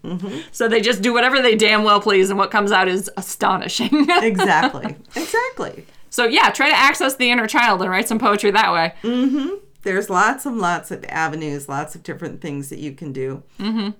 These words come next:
Speaker 1: And, uh, and if it doesn't, if this doesn't resonate with you,
Speaker 2: Hey, that's okay.
Speaker 1: that's okay.
Speaker 2: You can move on to something else, but just, you
Speaker 1: Exactly.
Speaker 2: know, give it a try.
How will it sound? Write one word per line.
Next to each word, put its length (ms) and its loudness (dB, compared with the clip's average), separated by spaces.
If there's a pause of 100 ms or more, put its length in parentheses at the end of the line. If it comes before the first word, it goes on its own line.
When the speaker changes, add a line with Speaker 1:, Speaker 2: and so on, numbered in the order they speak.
(100)
Speaker 1:
And, 440 -6
uh, 320 -8
and 140 -6
if 120 -8
it 120 -10
doesn't, 420 -10
if 160 -12
this 180 -10
doesn't 340 -10
resonate 420 -8
with 140 -10
you, 280 -4
Speaker 2:
Hey, 80 2
that's 240 -4
okay. 340 -2
Speaker 1:
that's 220 -8
okay. 560 -10
Speaker 2:
You 100 -8
can 100 -4
move 120 -2
on 120 2
to 80 -2
something 280 -2
else, 200 -2
but 80 -6
just, 100 -2
you 60 0
Speaker 1:
Exactly. 260 -2
Speaker 2:
know, 160 2
give 160 -2
it 80 -2
a 60 -4
try. 260 -2